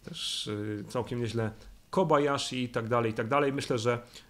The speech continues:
warto zwrócić uwagę na, e, całkiem już niezły występ Władimira Zograwskiego z Bułgarii. Wydawało się, że, no, tutaj, e, piękny skok Graneruda w drugiej serii, no ale, e, to tam atakował,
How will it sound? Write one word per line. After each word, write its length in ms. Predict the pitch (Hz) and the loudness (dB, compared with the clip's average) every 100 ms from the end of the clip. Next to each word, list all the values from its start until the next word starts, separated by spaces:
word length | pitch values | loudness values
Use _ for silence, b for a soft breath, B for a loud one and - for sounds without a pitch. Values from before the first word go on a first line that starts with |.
| - | 0
warto 240 | 139 - | 0 2
zwrócić 340 | 127 127 127 117 | -2 -2 -2 0
uwagę 340 | 120 120 123 - | 2 2 2 0
na, 340 | 123 120 120 | -2 0 0
e, 220 | 120 113 | -2 -2
całkiem 340 | 113 143 127 120 | 0 0 0 -2
już 160 | 113 | -2
niezły 260 | 135 113 117 | -2 0 0
występ 360 | 113 113 104 B B B | 0 -2 -4 B B B
Władimira 640 | 117 143 123 117 110 110 110 | 4 4 4 2 2 2 0
Zograwskiego 640 | 113 113 107 - 107 107 | 0 0 -2 -2 -2 -2
z 60 | 101 | -2
Bułgarii. 500 | 110 107 110 101 - B B B | -2 0 0 -2 -6 B B B
Wydawało 460 | 127 127 131 127 123 | 0 4 6 6 6
się, 340 | - 123 123 | 2 2 0
że, 440 | 110 120 120 117 120 123 120 | 2 2 4 2 0 -4 -4
no, 380 | 131 123 113 117 117 117 | -4 -2 0 -2 -6 -10
tutaj, 440 | 120 120 113 113 B B B | -6 -2 -2 -2 B B B
e, 260 | 120 113 117 | -6 -4 -2
piękny 300 | 113 135 131 | -2 -2 -2
skok 200 | - 135 | -2 0
Graneruda 500 | 123 123 123 123 113 | 2 2 2 2 0
w 60 | 107 | 0
drugiej 280 | 120 110 | -2 0
serii, 340 | 104 185 180 165 | 0 2 2 2
no 120 | 143 | 0
ale, 160 | 139 131 | 2 0
e, 440 | 117 - - - 127 120 110 - | -4 -18 -18 -10 -8 -6 -8 -2
to 380 | 120 120 117 113 110 | 2 2 0 -2 -6
tam 160 | 113 117 | -4 -4
atakował, 580 | 113 117 117 113 110 | -2 -2 -2 -2 -2